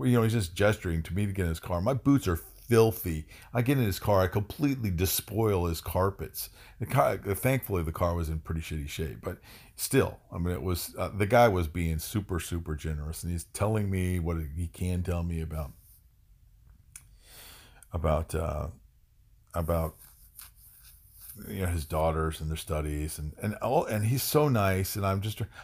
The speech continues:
"Oh, well, let, you know, just, here's my number, you know, if your daughters are ever in the state, oh, well, here's where my daughters are," and he gives me, writes out their address.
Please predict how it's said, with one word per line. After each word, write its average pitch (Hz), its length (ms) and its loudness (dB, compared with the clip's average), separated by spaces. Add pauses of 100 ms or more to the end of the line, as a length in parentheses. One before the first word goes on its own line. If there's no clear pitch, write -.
(100)
"Oh, 160 120 2
well, 156 320 8
let, 151 180 2
you 135 80 2
know, 131 220 6
just, 123 380 -2
here's 123 380 2
my 127 240 2
number, 101 540 2
you 98 80 0
know, 95 140 2
if 90 100 -2
your 113 80 -2
daughters 95 340 2
are 98 80 2
ever 98 100 0
in 98 60 0
the - 20 0
state, 92 220 -4
oh, 165 100 0
well, 123 160 2
here's 120 280 0
where 85 200 2
my 175 280 2
daughters 87 500 0
are," 80 260 2
and 87 100 -4
he 101 40 -4
gives 131 240 0
me, 135 140 -2
writes 107 320 0
out 110 220 0
their 92 180 0
address. 92 540 -6